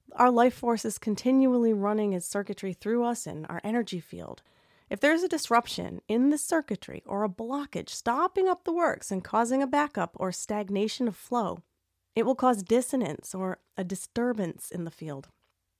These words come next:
There are all sorts of things that can cause this to happen in the field, mostly past traumatic experiences, A K A trauma,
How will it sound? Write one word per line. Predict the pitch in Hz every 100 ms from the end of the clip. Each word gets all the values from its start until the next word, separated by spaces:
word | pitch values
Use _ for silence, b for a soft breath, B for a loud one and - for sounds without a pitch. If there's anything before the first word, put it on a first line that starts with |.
| _ _ b b b b b b -
There | 226
are | 220
all | - 240 262 277
sorts | - 240 233
of | -
things | 208 202 180
that | 190
can | 185
cause | - 202 240 240
this | 208
to | 208
happen | 185 185 - 165
in | 160
the | 156
field, | - 147 196 208
mostly | 240 285 330 285 b _
past | - 247 -
traumatic | 214 208 180 -
experiences, | - - - 165 208 240 - 262 285 -
A | 170
K | - 175
A | 202 220
trauma, | - - 143 151 196